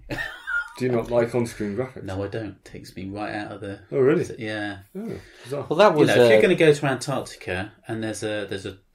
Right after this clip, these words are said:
Speaker 1: a submarine there with an
Speaker 2: Yes.
Speaker 1: ice warrior on it, I don't wanna be travelling through the air, you know, kind of drone view
Speaker 2: Yes.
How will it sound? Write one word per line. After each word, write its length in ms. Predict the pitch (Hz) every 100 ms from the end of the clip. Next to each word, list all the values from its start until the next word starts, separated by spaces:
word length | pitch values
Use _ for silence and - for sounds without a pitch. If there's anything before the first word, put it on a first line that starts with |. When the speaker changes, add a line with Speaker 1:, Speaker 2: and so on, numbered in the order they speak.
| -
Speaker 1:
a 60 |
submarine 680 | - - 117 110 110 107 95
there 280 | 85 85 95
with 120 | 95 101
an 80 |
Speaker 2:
Yes. 160 | 101 101
Speaker 1:
ice 60 | -
warrior 220 | 90 87
on 120 | 90
it, 80 | 98
I 100 | 101
don't 140 | 117 120
wanna 140 | 104
be 280 | 104 101 95 - _
travelling 420 | - 123 117 110 95
through 240 | - 98
the 160 | 98 98
air, 400 | 98 95 92 92 _ _ - - _
you 140 | - 101
know, 100 | 87
kind 180 | - 95
of 140 | 92
drone 480 | - 104 107 107 104
view 480 | 101 90 82 - - - - -
Speaker 2:
Yes. 320 | 92 85 -